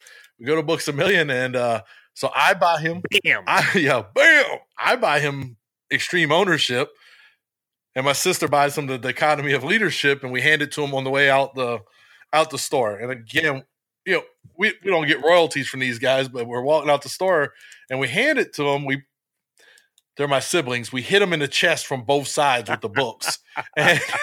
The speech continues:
Speaker 1: we told 'em, "If you honestly sit down and you read this, and then you read it again, this will help you when it's time for you to be a supervisor."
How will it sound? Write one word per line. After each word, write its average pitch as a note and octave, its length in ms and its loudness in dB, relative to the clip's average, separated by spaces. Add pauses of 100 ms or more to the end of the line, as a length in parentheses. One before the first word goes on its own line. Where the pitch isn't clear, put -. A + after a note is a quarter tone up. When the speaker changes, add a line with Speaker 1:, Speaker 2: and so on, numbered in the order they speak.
(560)
Speaker 1:
we D#3+ 100 -4
told A3+ 300 2
'em, A#2 140 -6 (280)
"If B2 200 -6
you E3+ 220 -6
honestly F3 440 0
sit F3 280 -6
down C3+ 300 0
and A#2 100 -8
you C#3+ 180 -8
read D#3 280 -6
this, F2+ 380 -12 (420)
and A2+ 100 -8
then C3+ 140 -2
you D#3 140 -6
read E3 200 -4
it E3+ 120 -2
again, D3 520 -6 (1000)
this C3+ 400 -4
will B2 100 -4
help A#2 400 -6
you F#2+ 340 -12
when G#2 140 -12
it's G2+ 140 -12
time A2 260 -8
for G2 120 -16
you F#2+ 60 -12
to F#2+ 80 -14
be F#2+ 120 -16
a F#2 60 -14
supervisor." F2+ 720 -14